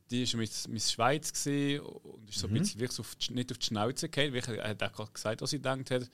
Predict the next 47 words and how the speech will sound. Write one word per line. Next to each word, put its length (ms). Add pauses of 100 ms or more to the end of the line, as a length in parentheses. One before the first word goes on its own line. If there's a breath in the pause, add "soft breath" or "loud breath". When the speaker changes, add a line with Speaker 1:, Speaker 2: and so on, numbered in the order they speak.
(140 soft breath)
Speaker 2:
Mhm. 220
Speaker 1:
Ist 180
dann 100
auch 100
so 100
in 60
den 60
Filmbusiness 560
hineingegangen. 540 (180 soft breath)
Speaker 2:
Mhm. 280 (240)
Speaker 1:
Und, 160
ähm, 260
so 200
wie 40
sie 140
dann 160
da 80
geredet 560
hat 180
und 80
so, 120
habe 180
ich 180
dort 160
gefunden, 320
gehabt, 220
eigentlich, 240
die 80
ist 140
noch 100
recht 220
sympathisch. 840 (100)
Speaker 2:
Ja. 200 (160)
Speaker 1:
Wirklich 180
so 100
eine, 280
so, 240
Speaker 2:
Ja. 120 (140)
Speaker 1:
die 40
sagt, 260
was 100
sie 120
denkt, 460
aber 300
wirklich 220
fair. 340 (300)
Speaker 2:
Mhm. 320